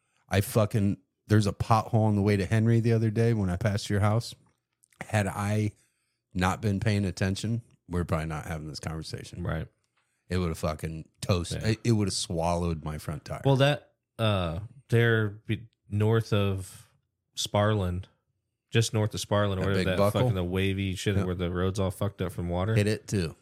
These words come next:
Speaker 2: Yeah.
Speaker 1: But
Speaker 2: That's
Speaker 1: I'm,
Speaker 2: na-, that'd
Speaker 1: but
Speaker 2: be,
Speaker 1: I'm
Speaker 2: that's
Speaker 1: saying when
Speaker 2: gnarly in a fucking vehicle.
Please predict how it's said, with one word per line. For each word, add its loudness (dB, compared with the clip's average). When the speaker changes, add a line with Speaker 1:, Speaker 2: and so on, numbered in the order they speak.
Speaker 2:
Yeah. -8
Speaker 1:
But -4
Speaker 2:
That's 4
Speaker 1:
I'm, -2
Speaker 2:
na-, -4
that'd 2
Speaker 1:
but 8
Speaker 2:
be, 8
Speaker 1:
I'm 6
Speaker 2:
that's 4
Speaker 1:
saying 4
when 6
Speaker 2:
gnarly 2
in 0
a -2
fucking -2
vehicle. -2